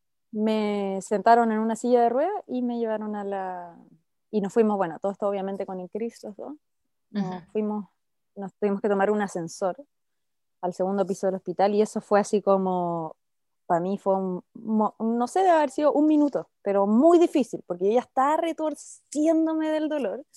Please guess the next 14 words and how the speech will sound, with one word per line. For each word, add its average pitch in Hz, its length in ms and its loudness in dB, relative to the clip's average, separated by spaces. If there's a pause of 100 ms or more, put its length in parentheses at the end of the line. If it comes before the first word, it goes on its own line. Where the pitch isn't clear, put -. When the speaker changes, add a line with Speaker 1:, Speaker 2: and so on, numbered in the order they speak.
(220)
Speaker 2:
Ujú. 190 220 -2 (100)
Speaker 1:
Quería 277 320 8
gritar, 277 1120 6
quería 262 320 8
como 254 280 6
expresarme, 240 920 4
¿cachai? 240 520 0 (240)
Speaker 2:
Ujú. 214 360 -4
Speaker 1:
Y 233 60 8
en 226 80 4
el, 214 160 6
eh, 202 300 8
ascensor 220 540 0
iban 208 640 0